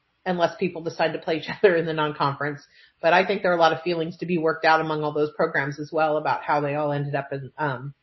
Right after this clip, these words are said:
in this, you know, how they all ended up in far-flung places <laughs> across the country. So I, you know, I'm just excited to watch the quality play. I wanna watch the young players. I wanna see what Lauren Betts does and Juju Watkins does and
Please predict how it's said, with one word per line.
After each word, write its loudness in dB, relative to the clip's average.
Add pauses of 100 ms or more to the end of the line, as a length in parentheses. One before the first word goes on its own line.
(140)
in -6
this, -6 (360)
you -2
know, -4
how 8
they 8
all 6
ended 0
up 4
in -4
far-flung 2
places -2
<laughs> -6
across -2
the 4
country. -2 (260)
So 10 (100)
I, 6
you 4
know, 6
I'm 6
just -2
excited 4
to -2
watch 0
the -10
quality 0
play. 2
I -2
wanna 4
watch 0
the -2
young -2
players. -2 (140)
I -4
wanna -2
see -6
what -4
Lauren 0
Betts -2
does -2
and -6
Juju -8
Watkins -4
does -6
and -12